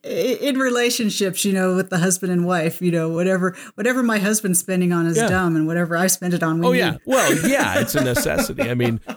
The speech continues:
Speaker 2: I mean, you have to have music to listen to. I have to buy new records, right? I have to buy albums all the
Speaker 1: So
Speaker 2: time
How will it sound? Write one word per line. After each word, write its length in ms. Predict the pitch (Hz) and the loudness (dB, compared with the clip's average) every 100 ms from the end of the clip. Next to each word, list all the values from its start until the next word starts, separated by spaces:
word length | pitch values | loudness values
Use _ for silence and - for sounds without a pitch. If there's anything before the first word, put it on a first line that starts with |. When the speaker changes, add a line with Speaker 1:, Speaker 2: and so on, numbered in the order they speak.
| - | -12
Speaker 2:
I 220 | - 139 | -6 -2
mean, 200 | 147 147 | 0 0
you 180 | 147 180 | 2 2
have 340 | 131 143 170 - | 2 0 -2 -2
to 120 | 139 | -2
have 260 | 131 110 107 | 0 -2 0
music 400 | 131 143 131 - | 0 2 -2 -4
to 80 | 107 | -6
listen 300 | 92 - - 107 | -4 -4 -4 -2
to. 80 | 101 | 0
I 120 | 120 | 0
have 300 | 131 131 135 | 0 0 -2
to 60 | 131 | -4
buy 260 | 120 127 123 | 0 0 2
new 140 | 120 | 2
records, 640 | 381 120 143 - - - - - 320 - - - - - | 2 0 -2 -4 -8 -10 -4 -2 -2 -4 -12 -8 -8 -4
right? 260 | 117 113 135 | 0 0 0
I 80 | 135 | -2
have 200 | 151 - | -2 -2
to 80 | 139 | -2
buy 260 | 135 131 | 0 2
albums 540 | 127 113 139 120 113 123 | 2 2 2 2 0 0
all 180 | 131 110 | 2 2
the 100 | 104 | 2
Speaker 1:
So 60 | |
Speaker 2:
time 480 | 107 139 127 82 107 | 0 -2 -2 -4 -4